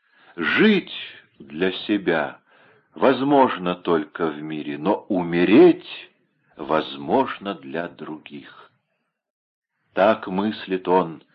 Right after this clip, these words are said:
и смерть ему любезна. Не скажет он, что жизнь его нужна, не скажет он, что гибель бесполезна. Его судьба давно ему ясна.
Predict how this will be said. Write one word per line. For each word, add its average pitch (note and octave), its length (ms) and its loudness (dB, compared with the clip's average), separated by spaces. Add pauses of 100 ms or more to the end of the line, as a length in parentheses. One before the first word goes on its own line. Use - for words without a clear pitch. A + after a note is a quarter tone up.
(360)
и F2+ 100 -8
смерть G2 580 0
ему G2+ 280 0
любезна. F#2+ 720 0 (540)
Не B2+ 160 0
скажет C#3 600 2
он, B2 440 6
что - 360 -2
жизнь G#2+ 380 2
его A2 280 4
нужна, A2 680 2 (220)
не C3 160 2 (140)
скажет C#3+ 540 4
он, A#2+ 220 6
что A#2 300 0
гибель A2+ 420 4
бесполезна. G#2+ 1200 2 (760)
Его A2+ 380 2
судьба G#2+ 760 2
давно G2+ 480 -2
ему D2 280 -8
ясна. D2 560 -10